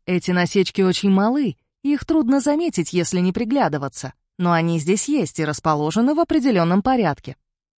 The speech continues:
Присмотритесь, по паре на противоположных сторонах спички. Складывается ощущение, что по дереву прошлись каким-то острым инструментом,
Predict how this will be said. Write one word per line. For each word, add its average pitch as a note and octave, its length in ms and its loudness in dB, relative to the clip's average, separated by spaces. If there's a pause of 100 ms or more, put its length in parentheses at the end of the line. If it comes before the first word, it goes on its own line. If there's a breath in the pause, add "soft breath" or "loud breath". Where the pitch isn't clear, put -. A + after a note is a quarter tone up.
(120)
Присмотритесь, D#4 800 -2 (360)
по F3+ 140 0
паре C4 340 0
на C4+ 240 0
противоположных A#3 880 0
сторонах F#3 460 0
спички. D3 560 -6 (340)
Складывается D#3 760 -2
ощущение, D#3+ 680 0
что F3 240 -4
по F3 160 0
дереву F#3+ 380 0
прошлись G3 500 -2
каким-то G3+ 480 -2
острым F#3 440 0
инструментом, E3+ 800 -2